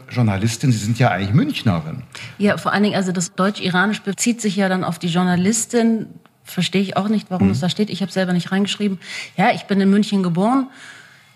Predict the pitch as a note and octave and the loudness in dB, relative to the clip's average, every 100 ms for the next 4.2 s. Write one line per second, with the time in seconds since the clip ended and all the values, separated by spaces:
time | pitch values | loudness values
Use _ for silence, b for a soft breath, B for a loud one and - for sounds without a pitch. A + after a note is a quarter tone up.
0 | _ - - F3+ F3+ F3+ E3 E3 - C4 | _ -20 -8 -2 0 0 0 -2 0 0
1 | C#4 - A#3 A3+ A3+ - G#3+ G3 F3 - | 0 -4 0 -2 -2 -2 0 0 -2 -6
2 | C3+ E3+ D#3 D#3 F3 B3+ B3 A3+ - G3+ | -8 -2 0 2 4 4 4 -2 -2 -2
3 | F#3+ - F#3 F3+ F3+ F3+ - F3+ E3+ - | -2 -4 -2 0 0 -2 -4 0 0 -2
4 | D#3+ | -12